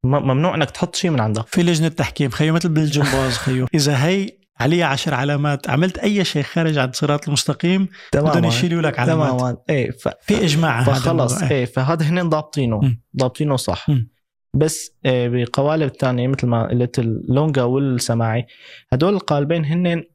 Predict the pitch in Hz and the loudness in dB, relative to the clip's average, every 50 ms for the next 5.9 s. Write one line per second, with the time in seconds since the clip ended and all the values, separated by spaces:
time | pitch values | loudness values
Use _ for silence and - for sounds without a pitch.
0 | _ - 117 117 117 113 113 - - - - 117 117 110 110 110 113 113 - 113 | _ -4 -2 -2 0 -2 -4 -6 -8 -6 -2 0 0 0 2 0 0 -2 -2 -4
1 | - 120 117 117 113 113 113 110 107 - - - _ _ _ _ _ - - 117 | -4 -2 -2 0 0 0 0 0 -2 -2 -4 -8 _ _ _ _ _ -2 0 0
2 | 120 101 98 127 123 120 - 165 180 180 - 156 143 135 123 113 113 120 135 143 | 2 2 2 0 0 0 0 -2 -2 -2 -2 -2 -2 0 0 0 0 0 0 0
3 | 143 135 135 139 139 139 - _ - 123 104 123 143 151 156 151 151 151 - - | 0 0 0 -2 -2 -4 -6 _ -6 -4 -2 0 0 0 0 0 0 -2 -4 -6
4 | - - 127 135 135 123 - 165 175 175 - - 175 180 - - - - - - | -4 -4 0 0 0 0 0 -2 -2 0 0 -2 -2 0 -2 -4 -8 -12 -4 -4
5 | 170 165 165 160 156 - 139 131 135 143 143 151 151 147 - - - | -2 0 0 -2 -2 -2 -2 0 0 0 0 -2 -2 -4 -6 -14 -20